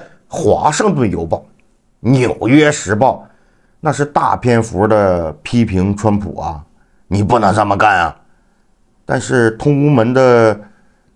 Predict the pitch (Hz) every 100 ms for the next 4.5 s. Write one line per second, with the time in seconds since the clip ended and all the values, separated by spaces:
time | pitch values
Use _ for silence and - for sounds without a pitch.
0 | _ _ _ _ - - 113 110 151 196
1 | 208 - - 120 151 208 170 156 151 143
2 | 139 _ _ _ _ _ _ _ _ _
3 | _ _ _ _ 170 165 135 113 147 147
4 | 135 87 - 82 82